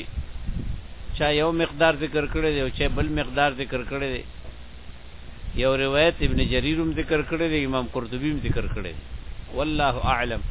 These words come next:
الله خو پوهیږي. دې ته اثر غریب وي، ډېر یو عجیبه روایت. عیسی علیه الصلاة والسلام ته وی خلکو وی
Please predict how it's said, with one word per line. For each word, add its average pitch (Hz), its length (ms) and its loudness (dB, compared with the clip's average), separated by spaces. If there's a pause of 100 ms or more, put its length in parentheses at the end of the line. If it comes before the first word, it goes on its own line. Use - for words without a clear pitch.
(1040)
الله 131 300 4
خو 127 140 -2
پوهیږي. 110 400 -4
دې 139 200 0
ته 135 100 2
اثر 143 320 -2
غریب 123 420 0
وي، 104 140 -6
ډېر 151 220 -2
یو 131 240 0
عجیبه 107 400 -2 (640)
روایت. 101 300 -2 (1500)
عیسی 127 220 -2
علیه 185 260 8
الصلاة 170 360 6
والسلام 156 500 4
ته 147 100 2
وی 135 140 2
خلکو 143 360 2
وی 151 240 2